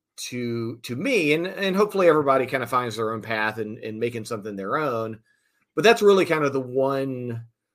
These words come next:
one piece of advice or one kinda lesson that I've learned through my journey doing this, uh, that I feel like I'm,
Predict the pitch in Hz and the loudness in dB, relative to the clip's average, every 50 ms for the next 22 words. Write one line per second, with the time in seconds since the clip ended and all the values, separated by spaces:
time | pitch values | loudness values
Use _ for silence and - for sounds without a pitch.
0 | _ _ _ _ _ _ - 120 135 147 143 143 143 127 113 127 135 120 120 131 | _ _ _ _ _ _ -4 0 2 2 2 2 -2 -4 -4 -6 -6 -4 -4 -4
1 | 127 113 98 113 110 117 120 110 - 123 117 110 117 117 113 120 113 107 98 98 | -6 -4 -4 -2 -2 0 -2 -2 -4 -6 -8 -8 -8 -10 -8 -8 -8 -6 -6 -4
2 | 104 110 110 110 - 117 110 104 104 101 101 110 113 101 101 110 110 110 107 101 | -4 -4 -4 -4 -6 -6 -6 -6 -6 -4 -2 -2 -2 -4 -4 -6 -8 -8 -8 -10
3 | 95 107 101 101 104 101 - 110 104 104 101 98 98 98 104 104 104 101 98 98 | -10 -10 -8 -6 -6 -6 -4 -4 -4 -4 -4 -6 -4 0 2 2 2 0 -2 -2
4 | 98 98 98 95 - - - 98 95 92 92 92 - 98 - 98 - - 104 95 | -2 -4 -4 -6 -8 -10 -8 -8 -6 -6 -6 -6 -6 -6 -6 -6 -4 -4 -2 -2
5 | 95 95 92 - 95 95 92 92 92 | -2 -4 -4 -6 -8 -8 -8 -10 -14